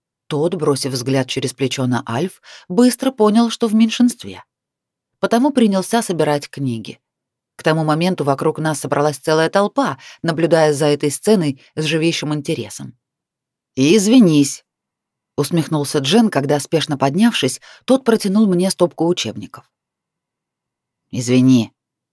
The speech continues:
скрипнул он от злости зубами и ушёл, протолкнувшись между студентами. Не скажу, что методы Джена пришлись мне по душе.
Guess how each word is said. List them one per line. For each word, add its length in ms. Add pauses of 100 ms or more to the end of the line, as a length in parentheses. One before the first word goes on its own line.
(380)
скрипнул 560
он 80
от 120
злости 340
зубами 520 (200)
и 100
ушёл, 300
протолкнувшись 760
между 260
студентами. 640 (1400)
Не 80
скажу, 320
что 160
методы 300
Джена 340
пришлись 420
мне 200
по 100
душе. 400